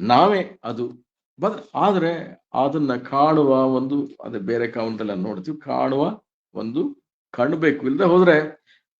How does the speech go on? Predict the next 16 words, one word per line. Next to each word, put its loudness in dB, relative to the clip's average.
ನಾವು 4
ಇಷ್ಟೊಂದು 4
ಅಗಾಧ 4
ಶಕ್ತಿಯನ್ನ -2
ಒಳಗೊಂಡಿರುವ, -2
ಚೈತನ್ಯವನ್ನ -2
ಒಳಗೊಂಡಿರುವ 0
ನಮಗೂ 2
ಕೂಡ -2
ಮರೆವು 2
ಬರ್ಬೋದು. 2
ಅದಕ್ಕೆ -2
ಹೇಳ್ತಾರೆ, -4
"ಸುಮ್ಮನೆ 0
ಮಾಡಬೇಡ 2
ನಿದ್ದಿ, 2